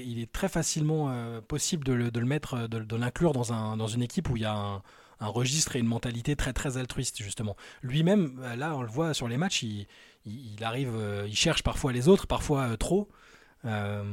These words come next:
il y a eu des situations où il a dû s'exprimer dessus, hein, sur, euh, pourquoi est-ce que t'as donné la balle à Sohan alors que t'étais sous le panier. Il aime impliquer les autres. Je pense que Doncic aussi, euh, quelque part, aime impliquer les autres. C'est pas pour dire que c'est un croqueur, un mec individualiste, mais, euh, mais je, je,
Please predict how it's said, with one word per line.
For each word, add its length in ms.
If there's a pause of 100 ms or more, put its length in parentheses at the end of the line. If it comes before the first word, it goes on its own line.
(140)
il 80
y 20
a 40
eu 60
des 120
situations 480
où 80
il 60
a 40
dû 80
s'exprimer 400
dessus, 220
hein, 180
sur, 200
euh, 120
pourquoi 220
est-ce 80
que 80
t'as 120
donné 220
la 80
balle 180
à 60
Sohan 320
alors 200
que 40
t'étais 200
sous 120
le 60
panier. 480 (420)
Il 140
aime 120
impliquer 380
les 180
autres. 300 (460)
Je 100
pense 220
que 60
Doncic 440
aussi, 300
euh, 100
quelque 240
part, 180
aime 120
impliquer 280
les 140
autres. 140
C'est 80
pas 100
pour 160
dire 160
que 60
c'est 80
un 180
croqueur, 480
un 140
mec 180
individualiste, 600
mais, 120
euh, 80 (720)
mais 140
je, 180
je, 320